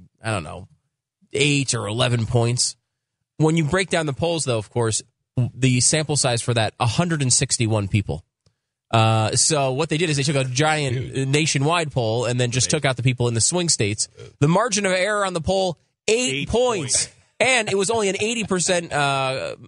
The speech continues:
Speaker 1: confidence interval. So it's basically only eighty percent of the time it would be within eight points.
Speaker 3: <laughs> That's
Speaker 1: So
Speaker 3: just amazing.
Speaker 1: In other
Speaker 3: And you
Speaker 1: words,
Speaker 3: know what?
Speaker 1: no
Speaker 3: The
Speaker 1: value at
Speaker 3: damage,
Speaker 1: all.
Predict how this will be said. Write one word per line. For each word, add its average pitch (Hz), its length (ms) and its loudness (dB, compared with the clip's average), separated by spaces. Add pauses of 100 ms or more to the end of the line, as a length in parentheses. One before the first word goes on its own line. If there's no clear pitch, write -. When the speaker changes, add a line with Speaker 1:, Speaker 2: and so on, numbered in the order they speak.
(180)
Speaker 1:
confidence 175 600 0
interval. 107 340 0
So 135 180 0
it's - 160 -6
basically 147 560 0
only 143 260 -2
eighty 151 220 -2
percent 143 280 0
of 135 60 -4
the 127 80 0
time 123 380 0
it 127 80 -2
would 127 180 -2
be 135 120 0
within 123 240 0
eight 120 180 -4
points. 107 400 -2 (100)
Speaker 3:
<laughs> - 220 -6
That's - 480 2
Speaker 1:
So 170 220 0
Speaker 3:
just 208 260 -2
amazing. 147 880 0
Speaker 1:
In - 20 -2
other 302 200 0
Speaker 3:
And - 180 0
you 208 60 0
Speaker 1:
words, 240 120 0
Speaker 3:
know 254 80 0
what? 240 160 -2
Speaker 1:
no 254 60 2
Speaker 3:
The 247 60 0
Speaker 1:
value 226 180 0 (120)
at - 60 -4
Speaker 3:
damage, - 20 0 (120)
Speaker 1:
all. - 80 -12